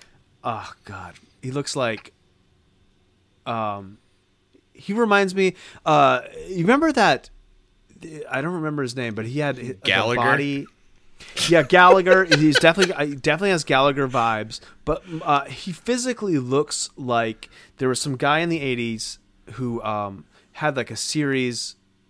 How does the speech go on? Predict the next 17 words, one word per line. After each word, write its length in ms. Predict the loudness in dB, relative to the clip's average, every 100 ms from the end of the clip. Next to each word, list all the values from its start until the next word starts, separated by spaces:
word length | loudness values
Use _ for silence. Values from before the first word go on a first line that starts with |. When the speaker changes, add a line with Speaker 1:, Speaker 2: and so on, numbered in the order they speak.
| -10
Speaker 1:
and 120 | -6
he 120 | -6
wore, 200 | -4 -4
like, 160 | -4 -6
a 100 | -8
muscle 500 | -6 -6 -6 -6 -6
suit, 360 | -6 -6 -8 -6
Speaker 2:
Oh, 120 | -2
it's 100 | -2
Speaker 1:
like, 100 | 0
Speaker 2:
like, 40 | 4
Speaker 1:
literally. 380 | 6 6 4 0 -4
Speaker 2:
oh, 200 | 0 2
yeah, 240 | 4 4 4
yeah, 500 | 4 4 4 2 -2 -4
yeah. 300 | 0 2 0
Um, 400 | -2 -6 -8